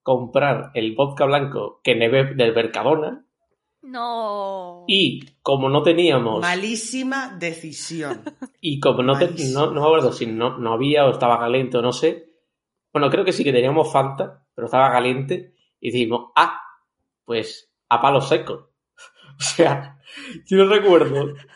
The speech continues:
Speaker 1: tomarme dos vasos de vodka Kennebec a palo seco.
Speaker 2: Que es literalmente veneno.
Speaker 1: <laughs> Y, y
Speaker 2: Se
Speaker 3: Bueno,
Speaker 2: usa para
Speaker 3: he hecho
Speaker 2: sacrificar
Speaker 3: cosas
Speaker 2: caballos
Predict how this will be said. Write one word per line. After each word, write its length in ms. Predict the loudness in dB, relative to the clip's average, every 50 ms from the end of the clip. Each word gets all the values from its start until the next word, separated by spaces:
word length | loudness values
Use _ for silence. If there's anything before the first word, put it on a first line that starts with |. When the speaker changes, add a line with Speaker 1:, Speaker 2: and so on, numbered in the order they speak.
| _ _ _ _ 2 4
Speaker 1:
tomarme 800 | 4 6 6 6 4 4 2 0 2 0 0 -2 -4 -10 -16 -14
dos 300 | -4 2 4 4 4 6
vasos 320 | 4 4 4 4 4 4
de 80 | 4 4
vodka 480 | 4 4 4 4 2 0 0 0 0 2
Kennebec 540 | 2 2 2 2 2 4 2 2 2 2 2
a 160 | 2 4 6
palo 240 | 4 4 4 4 0
seco. 480 | 0 4 4 4 4 2 -2 -10 -12 -12 -16 _ _ _ _ _ _ _ _ _ _ _ _ _ _ -18 -18 -18 _ _
Speaker 2:
Que 120 | -6 -4 -4
es 240 | -4 -6 -10 -16 _ -10
literalmente 720 | -6 -4 -2 0 2 2 4 2 2 0 -2 0 0 0
veneno. 460 | 2 2 0 0 -2 -4 -6 -6 -10 -12 _ _ -12 -10
Speaker 1:
<laughs> 160 | -8 -8 -8 _ _ _ -4 2
Y, 60 | 2 2 2 2 -2 -2 -2 -4 -4 -2 -2
y 100 | -2 -2
Speaker 2:
Se 140 | -2 -2 0
Speaker 3:
Bueno, 160 | 0 0 2
Speaker 2:
usa 140 | 2 0 2
para 180 | 2 2 4 2
Speaker 3:
he 40 |
hecho 80 | 2 4
Speaker 2:
sacrificar 560 | 2 2 2 2 0 2 2 2 4 4 2 4
Speaker 3:
cosas 120 | 4 4
Speaker 2:
caballos 320 | 4 6 6 6 4 4